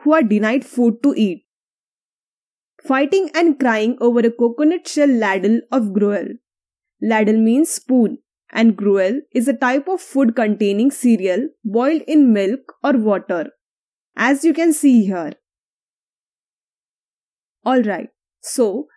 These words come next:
the small childrens are fighting and crying for a spoon of gruel,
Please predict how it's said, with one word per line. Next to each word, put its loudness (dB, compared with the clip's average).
the 2
small 0
childrens 0
are 0
fighting -4
and 0
crying 0
for 0
a 2
spoon -4
of 0
gruel, 0